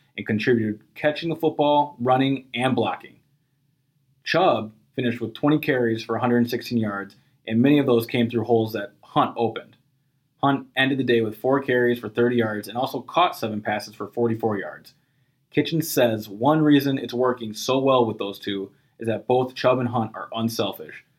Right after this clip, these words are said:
saying, quote, "All they want to do is win football games, and I like guys like that." The Steelers are surging with four straight wins and have moved two games behind the seven and two Ravens in the A F C North.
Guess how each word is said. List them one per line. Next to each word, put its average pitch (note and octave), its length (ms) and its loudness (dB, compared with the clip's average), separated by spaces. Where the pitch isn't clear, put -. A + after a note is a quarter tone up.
saying, G2+ 260 -4
quote, B2+ 460 0
"All C3 180 4
they D3 80 6
want C#3+ 200 4
to C#3 60 0
do B2 160 4
is A2+ 120 4
win A2+ 160 2
football A2 260 -2
games, E2 440 -16
and G2+ 120 -6
I G#2 100 0
like G2 420 -6
guys F2 320 -10
like E2+ 200 -14
that." - 240 -10
The A#2+ 60 2
Steelers F3 360 4
are D3+ 80 4
surging C#3 480 4
with G#2+ 180 -2
four D#3 200 4
straight D3+ 320 2
wins A2 280 0
and A2 80 -2
have A2 200 0
moved A2 240 0
two F3+ 180 0
games D#3+ 260 0
behind A#2+ 400 0
the G2 40 -4
seven B2+ 340 0
and B2 80 -2
two B2+ 140 -2
Ravens A2 400 2
in G2+ 60 -6
the G2 120 -8
A G#2 60 -10
F G#2 60 -14
C G#2 120 -4
North. F#2 320 -8